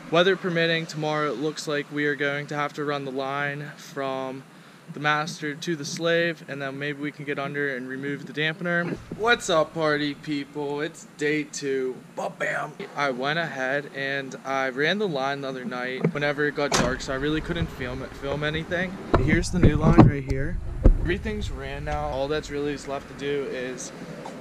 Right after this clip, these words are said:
replace the transmission, because it is now a week later and I bled the clutch and replaced everything and my car still won't go into gear. So I've come to the conclusion that it is probably my throwout bearing,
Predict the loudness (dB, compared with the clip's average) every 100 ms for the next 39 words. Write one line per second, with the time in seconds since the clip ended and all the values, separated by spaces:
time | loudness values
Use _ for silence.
0 | -4 -2 2 2 2 0 -4 -2 -8 -10
1 | -8 -6 -6 -8 -10 -8 -8 -10 -8 -4
2 | -4 -4 -8 -8 -8 -6 -6 -4 -6 -8
3 | -10 -4 0 2 0 -2 -6 -10 -10 -12
4 | -12 -12 -8 -6 -6 -8 -10 -4 -4 -4
5 | -8 -12 -6 -4 -6 -8 -12 -12 -12 -12
6 | -10 -6 -6 -4 -4 -4 -6 -10 -10 -10
7 | -14 -12 -12 -10 -10 -8 -10 -8 -6 -6
8 | -6 -8 -8 -10 -8 -6 -6 -8 -10 -10
9 | -14 -20 -20 -20 -20 -20 -10 -4 -2 -2
10 | -4 -4 -2 -2 -4 -4 -4 -6 -14 -12
11 | -6 -4 -4 -8 -10 -10 -12 -10 -6 -4
12 | -4 -6 -6 -6 -6 -8 -8 -6 -8 -10
13 | -6 -2 0 -2 -4 -12 -12 -6 -4 -2
14 | -4 -6 -6 -6 -6 -8